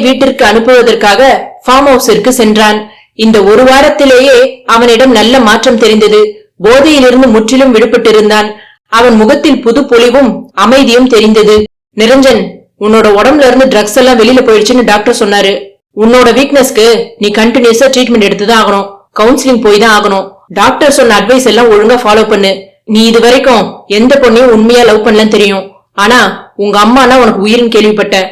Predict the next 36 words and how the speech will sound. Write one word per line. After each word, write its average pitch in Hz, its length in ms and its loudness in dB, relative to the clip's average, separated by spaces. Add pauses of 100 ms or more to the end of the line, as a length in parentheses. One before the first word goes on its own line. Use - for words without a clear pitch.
(340)
மத்த 190 260 -4
பொண்ணுங்களும் 240 560 2 (140)
உங்க 196 220 -6
அம்மா 220 240 0
மாதிரி 226 280 0
உயிருள்ள 226 400 0
ஒரு 214 160 2
ஜீவன் 214 380 -2
தான். 208 140 -2 (360)
அவங்களெல்லாம் 226 560 0 (340)
வெறும் 254 460 2
ஆசையை 262 300 0
தீக்கிற 226 260 -2
ஒரு 196 160 2
போதை 240 260 2
பொருளா 226 260 0
பாக்காத. 202 400 -2 (560)
இன்னமும் 254 440 0
நந்தினி 233 260 0
உன்னதான் 220 380 2
லவ் 214 160 0
பண்ணிக்கிட்டு 214 300 -2
இருக்கா. 196 200 -2 (340)
அத 202 260 -2
மனசுல 262 360 0
வச்சுக்கிட்டு 254 380 0 (340)
இனிமேலாவது 247 540 2
அவ 226 120 2
கூட 233 200 0
ஒழுங்கா 233 360 2
வாழ 208 220 0
பாரு" 202 260 -2 (340)
என்று 233 300 0
தன் 220 240 -2
பாக்கெட்டில் 254 480 0
இருந்து 220 260 2